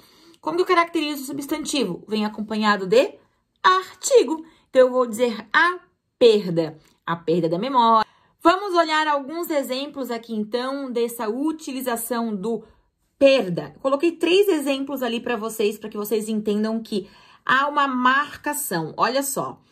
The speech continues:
Estamos abalados em virtude da perda do campeonato. Da perda. Tem essa marcação ali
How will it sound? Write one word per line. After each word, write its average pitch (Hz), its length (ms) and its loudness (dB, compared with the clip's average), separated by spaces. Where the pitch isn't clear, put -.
Estamos 277 440 0
abalados 180 760 2
em 285 280 -2
virtude 190 640 -2
da 202 200 0
perda 185 580 0
do 170 220 -2
campeonato. 180 840 -6
Da 208 440 0
perda. 175 340 -2
Tem 185 140 -6
essa 196 160 -6
marcação 190 560 -6
ali 180 340 -2